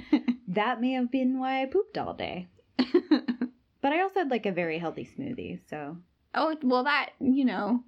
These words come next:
Speaker 2: Evens out?
Speaker 1: It, yeah. It just totally counterbalances all of the
Speaker 2: Yeah.
Speaker 1: unhealthy stuff.
Speaker 2: <laughs>
Speaker 1: That's how food works.
Speaker 2: Yep.
Speaker 1: I guess the other thing, I don't know if this is a body, does your hair count as, like, a body thing?
Speaker 2: It's on your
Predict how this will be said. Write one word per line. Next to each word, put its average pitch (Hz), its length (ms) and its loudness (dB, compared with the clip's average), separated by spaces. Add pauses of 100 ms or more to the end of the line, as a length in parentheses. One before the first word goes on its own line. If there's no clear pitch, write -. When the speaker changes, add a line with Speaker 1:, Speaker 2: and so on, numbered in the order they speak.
Speaker 2:
Evens 220 400 0
out? 294 480 -2
Speaker 1:
It, 247 220 0
yeah. 247 540 2 (200)
It 294 160 -2
just - 380 -6
totally 330 1000 -2
counterbalances 208 920 -2
all 190 240 0
of 196 140 -2
the 175 60 2
Speaker 2:
Yeah. 160 160 0
Speaker 1:
unhealthy 208 480 0
stuff. 185 320 -2 (260)
Speaker 2:
<laughs> 247 240 -2
Speaker 1:
That's 285 200 2
how 294 120 2
food 208 300 0
works. 208 360 -2 (100)
Speaker 2:
Yep. 254 260 -2 (260)
Speaker 1:
I 240 80 4
guess 392 240 0
the 403 120 4
other 277 220 0
thing, 285 380 -2 (340)
I 285 120 4
don't 247 120 0
know 208 240 0 (280)
if 220 100 -2
this 233 160 4
is 233 100 0
a 202 80 0
body, 196 360 0
does 233 180 0
your 285 120 4
hair 226 220 0
count 240 400 0
as, 226 120 -2
like, 202 180 0
a 214 60 -2
body 185 360 0
thing? 220 400 0 (640)
Speaker 2:
It's 247 260 0
on 226 140 0
your 453 160 -4